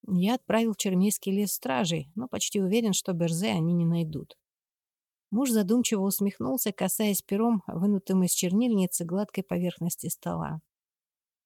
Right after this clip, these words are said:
В течение многих недель я искал заговорщиков и среди стражей, и среди простых магов,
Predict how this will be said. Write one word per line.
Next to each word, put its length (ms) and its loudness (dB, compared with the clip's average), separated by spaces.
В 40 -18
течение 340 2
многих 360 4
недель 320 4
я 100 6
искал 300 2
заговорщиков 800 0
и 60 -2
среди 300 -2
стражей, 480 -2
и 40 0
среди 280 -2
простых 440 -4
магов, 420 -2